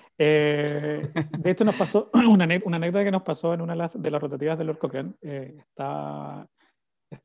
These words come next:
se había terminado de proyectar una historia de, de amor juvenil, ¿ya?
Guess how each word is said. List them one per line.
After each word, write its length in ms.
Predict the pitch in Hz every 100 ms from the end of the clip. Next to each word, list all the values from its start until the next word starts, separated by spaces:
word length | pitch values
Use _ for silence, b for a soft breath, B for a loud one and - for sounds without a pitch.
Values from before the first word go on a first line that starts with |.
| _
se 120 | - 160
había 100 | 170
terminado 240 | 175 180
de 40 |
proyectar 340 | 185 175 - 175
una 120 | 196
historia 420 | 180 185 143 151
de, 240 | 143 143 139
de 120 | 135
amor 180 | 135 143
juvenil, 580 | - 151 156 147 180 - _ _ _ _
¿ya? 280 | 139 135 175